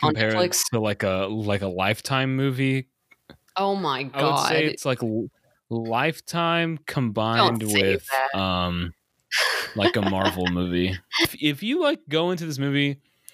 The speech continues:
Speaker 1: you turn your brain off, I think you'll have a good time.
Speaker 2: And I think that's usually what I do <laughs> when I watch movies like this. I mean, I
Speaker 1: <laughs>
Speaker 2: really like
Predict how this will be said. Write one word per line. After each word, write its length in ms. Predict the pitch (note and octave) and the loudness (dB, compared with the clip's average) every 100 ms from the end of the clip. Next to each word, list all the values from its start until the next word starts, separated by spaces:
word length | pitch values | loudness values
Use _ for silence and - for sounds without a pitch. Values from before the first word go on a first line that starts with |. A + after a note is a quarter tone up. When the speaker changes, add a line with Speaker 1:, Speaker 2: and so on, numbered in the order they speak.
| - - _ | -20 -20 _
Speaker 1:
you 80 | F#2+ | -8
turn 220 | - D3 | -2 0
your 100 | D3 | 0
brain 260 | A#2 A2+ A2 | 0 0 2
off, 340 | G#2 G2+ - _ _ _ _ _ _ _ _ _ _ _ _ | -2 -4 -12 _ _ _ _ _ _ _ _ _ _ _ _
I 80 | A2+ | -4
think 220 | B2+ G#2 | -2 0
you'll 140 | G#2+ | 0
have 180 | F#2+ F2 | 0 -2
a 60 | F2+ | -2
good 240 | - E2 | -2 -2
time. 260 | - - - | -2 -6 -2
Speaker 2:
And 100 | A3+ | 0
I 80 | C#4 | 0
think 220 | C#4 E4 - | 0 -8 -2
that's 180 | C4+ G#3 | -2 0
usually 340 | F#3 F3+ F#3 | 0 2 0
what 200 | D#3+ D#3 | 2 2
I 100 | D#3 | 2
do 340 | D#3 B2+ A#2+ C3+ | 0 -2 0 0
<laughs> 40 | |
when 60 | F#3+ | 2
I 140 | A3+ G#3+ - | 2 0 0
watch 260 | F3+ - | -2 0
movies 400 | A3 F3+ D#3+ F3+ | 0 0 2 0
like 260 | D#3+ D#3 D#3 | 0 -2 -2
this. 360 | D3+ D3+ D#3+ - D#3+ C3 F3 - | 0 0 -2 -6 -4 -2 -2 -2
I 200 | F3 F3+ | 0 2
mean, 120 | F#3+ | 2
I 200 | F#3 A3+ | 2 0
Speaker 1:
<laughs> 40 | G#3 | 2
Speaker 2:
really 220 | A#3 F4 | 2 0
like 260 | F#3 F3 | 0 -2